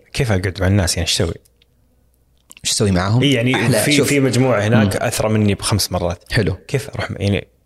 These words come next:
Speaker 1: أقول لهم بجلس معكم كذا؟
Speaker 2: آه، طبعًا. ليش
Speaker 1: ليه
Speaker 2: لا؟
Speaker 1: طيب؟ أنا مين؟ إيش قاعد أسوي هنا؟
Speaker 2: طيب يا سلام. أول شيء أنت ال-، لو بتروح تلقى الإنسان مثلًا تقول إنه هو والله ممتاز في خبرته في المجال الفلاني.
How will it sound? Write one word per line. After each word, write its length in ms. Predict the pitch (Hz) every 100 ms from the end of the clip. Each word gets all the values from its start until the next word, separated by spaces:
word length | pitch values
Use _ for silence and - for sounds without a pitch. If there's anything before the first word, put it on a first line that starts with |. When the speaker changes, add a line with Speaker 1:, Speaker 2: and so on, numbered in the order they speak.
| _
Speaker 1:
أقول 280 | 107 107 110
لهم 140 | 104
بجلس 300 | 101 98 -
معكم 300 | 101 95 110
كذا؟ 260 | 107 104 113 - _ _ -
Speaker 2:
آه، 240 | 135 110
طبعًا. 480 | - 120 107 95 - _ _ _ _ _ _ -
ليش 140 | 123
Speaker 1:
ليه 60 | 120
Speaker 2:
لا؟ 100 | 107
Speaker 1:
طيب؟ 180 | 104 101
أنا 140 | 110
مين؟ 220 | 110 101
إيش 140 | 98 -
قاعد 160 | 107
أسوي 300 | - 107 95
هنا؟ 120 | 90 - _
Speaker 2:
طيب 180 | 110 101
يا 80 | 117
سلام. 300 | 95 85 - -
أول 360 | - 147 147
شيء 260 | - 147 104
أنت 400 | 139 135 139 -
ال-، 160 | 117 101
لو 80 | 113
بتروح 260 | - 127
تلقى 260 | - 117 110
الإنسان 360 | 104 98 104 92
مثلًا 220 | 98 85
تقول 200 | 98 101
إنه 180 | 101 98
هو 300 | 107 98 95
والله 400 | 101 107 107 104 - -
ممتاز 600 | 104 107 - 113 113 -
في 300 | - 110 101
خبرته 340 | 98 123 110 101
في 60 |
المجال 280 | 98 92 90
الفلاني. 380 | 85 - 76